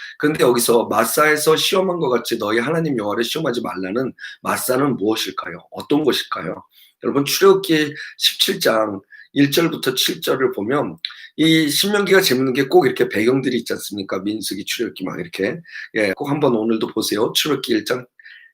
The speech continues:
십칠 장 일 절부터 칠 절까지 보면 애굽에서 출애굽하는 이스라엘 백성이 르비딤 장막을 쳤을 때 물이 없습니다.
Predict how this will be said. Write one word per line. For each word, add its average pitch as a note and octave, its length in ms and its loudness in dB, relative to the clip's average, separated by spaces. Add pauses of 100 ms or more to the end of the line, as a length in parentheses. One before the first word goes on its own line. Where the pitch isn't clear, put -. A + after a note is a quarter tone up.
(280)
십칠 - 420 2
장 G2 260 0
일 C#3+ 160 6
절부터 B2 420 2
칠 - 200 0
절까지 A2+ 420 0
보면 A2 360 0 (480)
애굽에서 E3 460 4
출애굽하는 F3 500 2
이스라엘 A#2+ 440 2
백성이 A2+ 600 -2 (360)
르비딤 C#3+ 680 6
장막을 A#2 480 2
쳤을 C3+ 400 -4
때 C#3 260 0 (260)
물이 E3+ 220 4
없습니다. F2+ 540 0